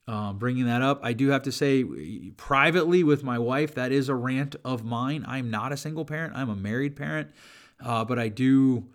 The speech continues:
I, I do often get frustrated with people who fail to make the distinction between, like, you know, "Well, I'm a single parent," and I, I can only imagine how, it doesn't matter how you became a single parent. I can only imagine how hard it is. And there are people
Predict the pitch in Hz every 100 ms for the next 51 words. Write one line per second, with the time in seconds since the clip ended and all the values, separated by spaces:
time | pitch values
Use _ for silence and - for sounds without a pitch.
0 | _ _ _ _ - - 123 120 135 143
1 | 139 120 120 - 143 127 127 - 127 120
2 | 147 139 139 127 123 - 143 135 139 127
3 | 123 - 127 131 127 135 131 135 123 139
4 | 139 139 117 98 107 - 117 113 104 -
5 | _ _ _ _ _ _ - 117 - -
6 | 131 131 127 147 147 160 151 - 151 143
7 | - 143 147 131 120 135 131 135 147 143
8 | 143 180 208 220 208 170 170 175 147 143
9 | 127 - 175 214 202 175 180 185 165 -
10 | 180 185 185 156 143 - 175 165 147 156
11 | 139 123 135 117 110 _ - - - -
12 | 143 160 185 196 196 185 160 160 151 151
13 | 131 139 131 - 151 147 123 104 101 139
14 | 156 151 180 170 175 170 147